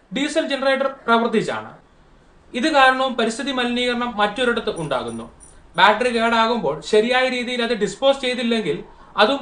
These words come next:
പരിസ്ഥിതിക്ക് ദോഷകരമായി ബാധിക്കും. ഇലക്ട്രിക് സ്കൂട്ടർ വിപണി അതിന്റെ മേന്മകൾ മാത്രം ഉയർത്തിപ്പിടിക്കുമ്പോൾ ചർച്ച ചെയ്യാതെ പോകുകയും ഉപയോഗത്തിൽ മാത്രം തിരിച്ചടിയാകുകയും ചെയ്യുന്ന അനവധി പ്രശ്നങ്ങൾ പൊതു അറിവിലേക്ക് എത്തുന്നില്ല. സാധാരണ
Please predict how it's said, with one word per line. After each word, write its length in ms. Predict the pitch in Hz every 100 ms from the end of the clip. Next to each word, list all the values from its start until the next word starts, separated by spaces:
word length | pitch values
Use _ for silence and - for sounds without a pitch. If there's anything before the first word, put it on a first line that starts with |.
| -
പരിസ്ഥിതിക്ക് 460 | 226 226 254 254 233
ദോഷകരമായി 520 | 226 220 226 220 214 -
ബാധിക്കും. 400 | 151 143 117 110 - - - - - -
ഇലക്ട്രിക് 400 | 254 302 330 349 -
സ്കൂട്ടർ 280 | 302 302
വിപണി 460 | 285 277 262 147 160
അതിന്റെ 260 | 208 262 294
മേന്മകൾ 500 | 262 269 277 302 302 269
മാത്രം 260 | 262 269 262
ഉയർത്തിപ്പിടിക്കുമ്പോൾ 720 | 247 240 254 233 214 175 135 - - - _
ചർച്ച 240 | 247 247 311
ചെയ്യാതെ 400 | 285 285 285 277
പോകുകയും 520 | 262 240 240 214 - - - -
ഉപയോഗത്തിൽ 500 | 196 269 285 294 285
മാത്രം 340 | 269 262 277 233 247
തിരിച്ചടിയാകുകയും 800 | 247 285 277 262 254 262 262
ചെയ്യുന്ന 320 | 240 247 240 240 202 220
അനവധി 340 | 247 277 269 240
പ്രശ്നങ്ങൾ 420 | 233 190 131 143 - _ _ 220
പൊതു 200 | 233 277 226
അറിവിലേക്ക് 480 | 247 247 247 240 226 202
എത്തുന്നില്ല. 380 | - 185 110 107 - - _ - - _ -
സാധാരണ 460 | - 247 262 269